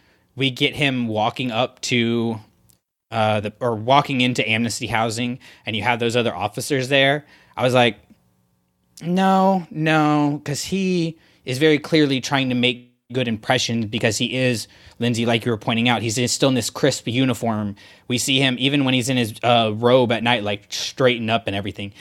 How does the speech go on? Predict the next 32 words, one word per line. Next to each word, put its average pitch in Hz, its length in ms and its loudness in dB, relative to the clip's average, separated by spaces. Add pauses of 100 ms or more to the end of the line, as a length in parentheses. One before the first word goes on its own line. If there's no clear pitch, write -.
(160)
He's 151 240 2
trying 139 640 0
to 113 680 -2 (240)
show 131 420 2
that 110 100 -2
he 104 160 -6
cares 110 440 -2
about, 95 400 0 (380)
um, 90 580 -4 (880)
the 120 180 -8
things 139 320 2
that 120 120 2
he 117 100 0
actually 117 320 0
s-, - 300 -10
is 113 160 -4
saying 113 600 0
that 101 120 -6
he 104 100 -10
cares 107 320 -6
about. 87 380 -8 (540)
But 98 340 2 (840)
just 240 240 4
at 302 100 6
the 226 60 2
beginning, 208 760 0
a 127 60 2
little 214 400 2
bit, 190 160 4
I 151 40 4
was 143 120 0
like, 127 180 -6